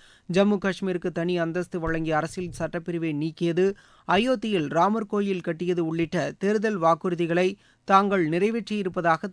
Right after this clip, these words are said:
தெரிவித்தார். அடுத்த மூன்று ஆண்டுகளில் உலகின் மிகப்பெரிய மூன்று பொருளாதார நாடுகளில் ஒன்றாக இந்தியாவை கொண்டு வருவதற்கான அனைத்து முயற்சிகளும் மேற்கொள்ளப்படும் என்றும் அவர் தெரிவித்தார்.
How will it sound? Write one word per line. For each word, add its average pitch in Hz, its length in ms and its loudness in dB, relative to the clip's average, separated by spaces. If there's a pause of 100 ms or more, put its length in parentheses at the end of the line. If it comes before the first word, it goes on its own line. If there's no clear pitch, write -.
தெரிவித்தார். 147 520 -2 (1000)
அடுத்த 240 380 6
மூன்று 226 320 2
ஆண்டுகளில் 202 560 4
உலகின் 202 380 0
மிகப்பெரிய 185 680 -2
மூன்று 190 400 -2
பொருளாதார 190 600 0
நாடுகளில் 175 520 0
ஒன்றாக 165 680 0 (300)
இந்தியாவை 202 580 0
கொண்டு 180 280 -2
வருவதற்கான 180 520 0
அனைத்து 175 520 -2
முயற்சிகளும் 170 480 -4
மேற்கொள்ளப்படும் 170 600 -4
என்றும் 147 360 -6
அவர் 143 340 -6
தெரிவித்தார். 143 500 0